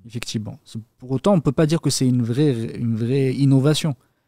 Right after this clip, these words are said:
En fait, ça veut dire que tu te bases quand même sur une source. Cette source-là, peut-être que chez certains, est, est, est forte et authentique, d'autres, elle est faible. Mais tu ne peux pas forcément dire, tu peux être, effectivement, ne pas être d'accord avec cette,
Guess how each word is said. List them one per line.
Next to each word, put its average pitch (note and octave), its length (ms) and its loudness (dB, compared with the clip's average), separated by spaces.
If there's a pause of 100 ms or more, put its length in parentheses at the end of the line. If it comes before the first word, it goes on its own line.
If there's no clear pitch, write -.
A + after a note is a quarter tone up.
(240)
En A#2 100 -12
fait, A2+ 120 -10
ça - 160 -6
veut A2 60 -4
dire B2+ 200 -4
que A#2+ 100 -6
tu C3+ 300 -6
te - 160 -8
bases E3 280 -2
quand C#3+ 100 -6
même B2+ 140 -2
sur A#2 180 -8
une A2 120 -6
source. - 240 -10
Cette D#3+ 140 -4
source-là, D#3+ 420 -2
peut-être C#3 340 -4
que C3+ 140 -4
chez - 280 -4
certains, C3 460 -4 (500)
est, A2 80 -8
est, A2 420 -2
est A2+ 60 -2
forte - 420 -2
et A#2+ 80 -2
authentique, A#2+ 400 -4
d'autres, C#3+ 240 -2
elle A#2+ 120 0
est D3 40 0
faible. D3 320 0 (280)
Mais C3 80 -2
tu D3 120 -2
ne C#3+ 60 2
peux C#3 180 -6
pas G3+ 300 -2
forcément E3 640 -2
dire, C#3 320 -2
tu - 140 -10
peux F#3+ 220 2
être, D#3+ 200 0
effectivement, B2 400 -4
ne A#2 60 -2
pas A2 160 -8
être G#2+ 100 -8
d'accord F3 380 -4 (340)
avec A2 220 -10
cette, - 260 -10